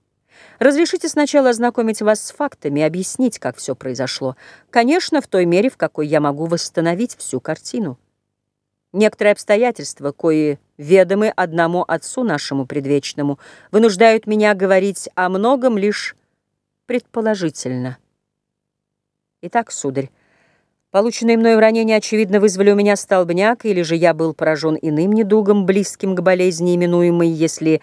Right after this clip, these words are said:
не ошибаюсь, каталепсией. Как иначе истолковать то, что по обычаям войны я был раздет могильщиками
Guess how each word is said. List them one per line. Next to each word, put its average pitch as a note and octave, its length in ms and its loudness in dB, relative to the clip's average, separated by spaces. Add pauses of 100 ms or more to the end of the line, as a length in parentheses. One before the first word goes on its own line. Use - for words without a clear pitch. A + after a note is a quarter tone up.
(280)
не D#3+ 80 0
ошибаюсь, D#3 800 0
каталепсией. C#3+ 960 -4 (840)
Как F4 200 -4
иначе A#3+ 340 2
истолковать D#3 600 -2
то, G3 140 -2
что - 220 -8
по C3+ 140 -2
обычаям D3 440 -4
войны C#3+ 260 2
я D3 120 2
был C#3 160 -2
раздет C3 460 -2
могильщиками C3+ 880 -4